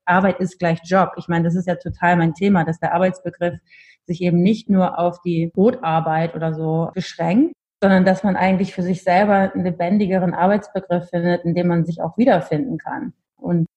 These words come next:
in dem man Probleme gerne löst, äh, für andere und für sich selbst. Also Arbeit ist eben nicht nur ein Job. Und in der Regel werden das auch alle Menschen bestätigen,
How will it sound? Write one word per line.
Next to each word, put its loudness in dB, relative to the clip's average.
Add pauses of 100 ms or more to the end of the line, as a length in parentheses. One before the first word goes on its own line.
(120)
in -6
dem 2
man 0 (240)
Probleme 2
gerne 4
löst, 0
äh, -2
für 2
andere 2
und 0
für -4
sich -4
selbst. -4
Also 0 (360)
Arbeit 2
ist -6
eben 0
nicht -2
nur 2
ein -2
Job. -4
Und -4
in 0
der 0
Regel 0 (300)
werden 2
das -2
auch -2
alle 2
Menschen 2
bestätigen, -2